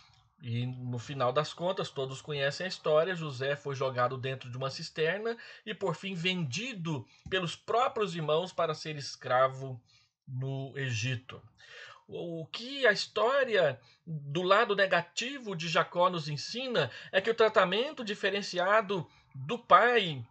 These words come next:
do marido, para com os seus filhos gera problemas.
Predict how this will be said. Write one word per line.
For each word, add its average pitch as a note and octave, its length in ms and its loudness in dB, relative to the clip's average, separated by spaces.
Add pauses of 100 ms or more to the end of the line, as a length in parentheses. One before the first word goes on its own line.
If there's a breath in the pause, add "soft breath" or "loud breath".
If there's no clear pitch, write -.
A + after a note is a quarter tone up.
do C#3+ 160 -6
marido, F#3+ 580 2
para F#3 240 6
com G#3 220 2
os G3 100 -4
seus F3+ 260 -2
filhos A#3 560 -4 (340 loud breath)
gera F3 500 4
problemas. A#2+ 800 -4